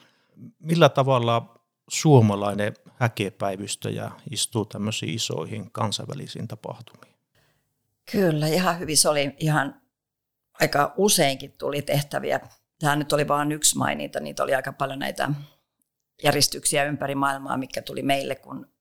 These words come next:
Speaker 2: oli semmoinen kansainvälinen ryhmä, minkä me hälytettiin. Niin niitä tuli ja se oli kans ihan hyvä osio sitä työtä ja silloin sai olla paljon sisäministeriön kanssa yhteydessä, kun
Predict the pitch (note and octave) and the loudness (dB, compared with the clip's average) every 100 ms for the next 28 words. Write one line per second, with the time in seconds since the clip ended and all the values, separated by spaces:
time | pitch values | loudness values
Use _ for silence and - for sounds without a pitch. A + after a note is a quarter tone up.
0 | _ - C#3+ C#3 C3+ C#3 C3+ C3 B2+ B2+ | _ -2 0 2 0 0 0 0 0 0
1 | C3 C3 C#3+ D#3 D3 B2 B2 - - _ | -2 -4 -4 -6 -6 -10 -14 -16 -20 _
2 | D3+ D3+ C3 C3+ B2 C3+ C#3+ C#3 - - | 2 4 4 2 0 -4 -8 -10 -12 -10
3 | C#3 C3+ D#3 _ _ _ _ _ _ D3 | -6 -6 -8 _ _ _ _ _ _ -8
4 | C#3+ - - - C3+ D3 C3+ B2+ B2+ - | -6 -6 -6 -4 -4 -4 -2 0 -2 -4
5 | _ E3+ C#3+ C#3 D3 D3+ C#3+ C#3 C#3+ C3 | _ -4 -4 -2 -2 0 0 -2 0 0
6 | A2+ C#3+ - A#2 C3+ - _ - - A2 | 0 0 -2 -2 -6 -10 _ -14 -4 -4
7 | C3 - _ _ _ _ _ _ _ D#3 | -4 -8 _ _ _ _ _ _ _ 2
8 | C3 A2+ A#2 A2 A2 - - - - C2 | 2 4 -2 -2 -6 -8 -14 -10 -6 -2
9 | C2 C#2 - C#2 - C3 C3+ C#3+ C3 A#2+ | -2 -2 -2 -4 -4 0 0 2 -2 -4
10 | A#2+ B2+ - B2+ B2 - A#2 - B2 C3+ | -6 -4 -4 -6 -8 -6 0 0 0 -8
11 | - B2+ - - - - - - | -10 -10 -6 -4 -4 -6 -16 -18